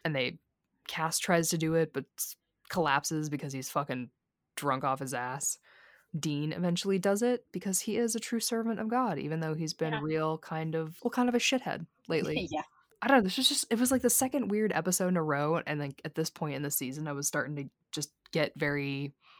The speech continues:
Speaker 1: I don't know, annoyed, or I don't
Speaker 2: Like,
Speaker 1: know what I
Speaker 2: I
Speaker 1: was getting.
Speaker 2: <sighs> This is, this is kinda jumping ahead a little bit, 'cause I know we're gonna discuss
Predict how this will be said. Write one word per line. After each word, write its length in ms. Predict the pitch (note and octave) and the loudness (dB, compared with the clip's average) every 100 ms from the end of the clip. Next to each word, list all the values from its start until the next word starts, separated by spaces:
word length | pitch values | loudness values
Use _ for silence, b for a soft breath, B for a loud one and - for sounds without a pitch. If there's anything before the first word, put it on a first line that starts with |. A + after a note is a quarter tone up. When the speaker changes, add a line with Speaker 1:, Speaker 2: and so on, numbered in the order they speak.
| b b b b b b - - - - - - | b b b b b b -20 -20 -20 -20 -16 -10
Speaker 1:
I 60 | - | -2
don't 100 | A3 | 0
know, 120 | B2+ | 0
annoyed, 680 | E3+ D3 D#3+ C#4+ D#4 D4 C#4+ - | -2 -2 0 0 2 0 -2 -2
or 720 | F3 E3+ D#3+ D#3+ D#3 D#3+ E3 _ _ _ _ _ _ | 0 0 0 0 0 -2 -6 _ _ _ _ _ _
I 60 | B3 | 0
don't 80 | D4+ | 4
Speaker 2:
Like, 60 | |
Speaker 1:
know 40 | C#4+ | 6
what 80 | F3 | 6
I 60 | |
Speaker 2:
I 20 | A3 | 6
Speaker 1:
was 100 | G3+ | 2
getting. 400 | C3 B2+ B2 C3 | -2 -4 -4 -6
Speaker 2:
<sighs> 100 | C3+ - _ _ _ _ _ _ _ _ _ _ G3+ | -10 -16 _ _ _ _ _ _ _ _ _ _ 2
This 180 | D4 D#4+ | 2 4
is, 140 | C#4+ | 0
this 160 | A#3+ C#4 | 0 0
is 100 | C#4 | -2
kinda 300 | - F4 C4+ | 0 2 4
jumping 320 | G#3+ G3 - | 4 4 4
ahead 260 | F3 D#3+ | 4 4
a 60 | D#3 | 4
little 320 | D3+ D3 D3+ | 0 0 2
bit, 340 | D#3+ D#3+ C#3 - | 4 2 2 -2
'cause 100 | E3+ | 0
I 80 | |
know 140 | D#3+ D#3 | 2 0
we're 120 | D3+ | 0
gonna 160 | D#3+ C#3+ | 0 0
discuss 360 | D3+ - D3 | 0 0 0